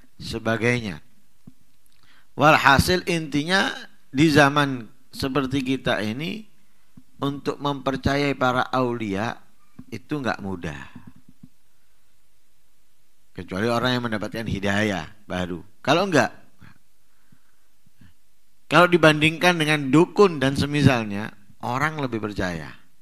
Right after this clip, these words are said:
Nah, lebih percaya.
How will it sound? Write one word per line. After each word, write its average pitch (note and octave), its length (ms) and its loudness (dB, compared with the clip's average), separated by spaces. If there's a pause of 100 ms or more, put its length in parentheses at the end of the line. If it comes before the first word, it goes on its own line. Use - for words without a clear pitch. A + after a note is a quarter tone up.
(2000)
Nah, C3 80 -4
lebih C3+ 320 2 (640)
percaya. F#2+ 640 -8